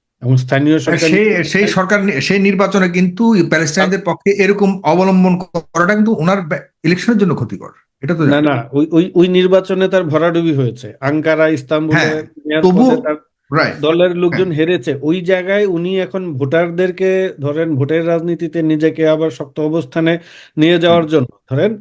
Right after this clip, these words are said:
Speaker 1: আমরা যেইভাবেই বিবেচনা করি কিনা, মুসলিম বিশ্বের দেশগুলোর যে অধিবাসীদের মধ্যে ফিলিস্তিনের প্রতি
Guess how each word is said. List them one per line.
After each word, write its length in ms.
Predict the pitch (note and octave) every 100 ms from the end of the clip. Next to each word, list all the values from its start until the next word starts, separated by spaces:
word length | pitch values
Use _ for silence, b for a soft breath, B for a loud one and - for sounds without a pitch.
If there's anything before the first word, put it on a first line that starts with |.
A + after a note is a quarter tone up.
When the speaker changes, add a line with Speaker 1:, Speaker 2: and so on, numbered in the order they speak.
| B B B B -
Speaker 1:
আমরা 200 | D#3+ G#3
যেইভাবেই 580 | D#3+ E3 E3+ F#3 G#3 A3+
বিবেচনা 460 | G#3 G#3 G3+ F#3+
করি 220 | F3+ E3+ D#3+
কিনা, 240 | D3+ C#3 E3
মুসলিম 420 | D#3+ D3 D#3 F3+ F3+
বিশ্বের 460 | F#3 - G3 F#3+ F3
দেশগুলোর 720 | D#3 D#3+ E3 D#3+ E3 E3+ F3 E3+ D3+
যে 120 | E3+
অধিবাসীদের 680 | D#3+ C#3 E3+ E3+ E3+ E3 E3
মধ্যে 300 | E3 D#3+ E3+
ফিলিস্তিনের 680 | C3+ D#3+ D#3 B2+ E3 D#3+ D#3
প্রতি 240 | D#3 D3+